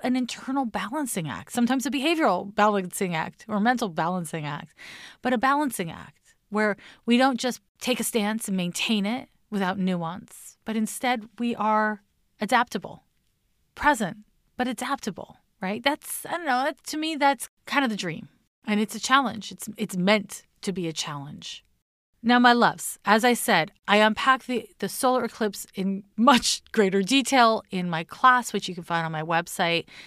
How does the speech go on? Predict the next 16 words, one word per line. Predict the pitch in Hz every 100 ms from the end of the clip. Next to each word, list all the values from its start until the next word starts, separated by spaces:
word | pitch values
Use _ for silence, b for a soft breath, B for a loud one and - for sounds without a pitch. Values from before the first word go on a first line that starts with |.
| B B
I | 202
also | 214 226
talk | 208 208
about | 190 185
it | 185
a | 165
bunch | 185 180 - -
on | 175 170 170
my | 170 156
Patreon. | - 262 240 247 220 - _
So | - 220
I've | 202
got | 190
lots | 233 254 262
of | 208
resources | 202 196 170 175 - 190 185